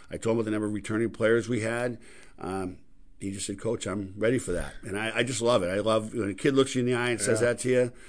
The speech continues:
Speaker 1: you know, he, he belongs in your locker room, and Matt's gonna do great things here.
Speaker 2: Yeah, I think Ian said last year he was doing, I don't know if it was a camp in the summer, or he was doing skills or a three-on-three. He was doing something in the summer.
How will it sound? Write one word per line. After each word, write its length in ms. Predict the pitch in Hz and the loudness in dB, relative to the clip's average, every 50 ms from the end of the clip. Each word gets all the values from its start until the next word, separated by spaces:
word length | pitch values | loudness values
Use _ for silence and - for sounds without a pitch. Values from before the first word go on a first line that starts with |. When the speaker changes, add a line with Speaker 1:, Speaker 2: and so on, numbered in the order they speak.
| - - - - - | -20 -20 -20 -12 -8
Speaker 1:
you 60 | - | -4
know, 60 | 98 95 | -2 0
he, 160 | 117 117 104 | 0 0 0
he 140 | 101 110 107 | 0 -2 -2
belongs 360 | 104 110 104 101 101 95 82 | 0 0 0 0 0 0 -2
in 60 | 87 | -2
your 100 | 92 87 | -4 -4
locker 320 | 87 92 98 95 - - | -4 -6 -6 -8 -8 -6
room, 120 | 92 85 85 | -4 -4 -4
and 100 | 85 92 | -2 -2
Matt's 240 | 104 98 101 - - | -2 -4 -4 -4 -4
gonna 100 | 95 87 | -4 -4
do 80 | 85 | -4
great 280 | 85 98 90 85 82 - | -4 -4 -4 -4 -4 -6
things 260 | 92 82 78 76 - | -8 -8 -8 -8 -10
here. 240 | 80 78 73 71 - | -10 -10 -12 -12 -10
Speaker 2:
Yeah, 180 | - 107 107 107 | -6 -4 -2 -2
I 20 | 110 | -2
think 180 | 123 131 - | -2 -4 -2
Ian 160 | 131 131 143 | -2 -2 -2
said 160 | 139 131 113 104 | -2 -2 -4 -2
last 240 | 104 104 110 - | -2 -2 -4 -4
year 100 | - 110 | -4 -4
he 60 | 101 104 | -4 -4
was 140 | 110 104 | -4 -4
doing, 180 | 98 110 110 107 | -4 -4 -4 -4
I 40 | 110 | -4
don't 100 | 123 143 | -4 -4
know 60 | 135 | -4
if 60 | 104 | -4
it 40 | 107 | -6
was 100 | 98 92 | -8 -10
a 40 | - | -12
camp 360 | - - 127 127 135 139 135 | -10 -6 -4 -2 -2 -2 -4
in 60 | 123 | -4
the 60 | 127 | -4
summer, 500 | 123 - - 123 123 123 120 120 120 113 | -4 -4 -2 -2 -2 -2 -2 -2 -2 -2
or 40 | 107 95 | -2 -4
he 80 | 104 | -4
was 100 | 110 104 | -6 -6
doing 180 | 101 120 110 98 | -6 -6 -6 -4
skills 460 | - - - - 127 127 131 127 117 | -4 -6 -4 -2 0 0 0 0 0
or 80 | 117 92 | -2 -4
a 20 | |
three-on-three. 500 | - - 135 143 139 127 117 104 117 110 | -4 -2 -2 -2 -2 -2 -2 -4 -6 -4
He 40 | 123 | -4
was 80 | 151 | -2
doing 140 | 147 202 196 - | -2 -2 0 0
something 300 | - 180 170 151 135 120 | 0 0 0 0 -2 -4
in 40 | 110 | -4
the 60 | 101 | -4
summer. 340 | - - 110 98 - - | -4 -4 -4 -6 -10 -12